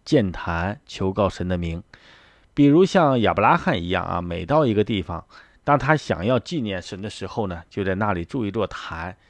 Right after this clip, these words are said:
向神献祭，求告神的名呢，应当成为我们生活当中的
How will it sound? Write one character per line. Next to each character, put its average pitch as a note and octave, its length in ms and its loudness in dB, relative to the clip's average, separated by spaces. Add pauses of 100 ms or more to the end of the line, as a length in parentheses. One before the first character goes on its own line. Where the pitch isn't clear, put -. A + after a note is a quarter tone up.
(120)
向 G#2+ 240 -6
神 F#2+ 300 -10
献 B2+ 280 -4
祭， B2+ 240 -8 (640)
求 A#2+ 240 -4
告 C#3+ 220 4
神 G#2 180 -2
的 A2 120 -2
名 G2 240 -4
呢， G2+ 160 -2
应 A2+ 280 -4 (120)
当 A2+ 340 -2 (240)
成 G#2+ 300 -4
为 G2+ 160 0
我 F2+ 160 -4
们 E2+ 120 -8
生 B2 240 -2
活 G#2 140 -2
当 F#2 220 -2
中 G#2 120 -2
的 F2 200 -4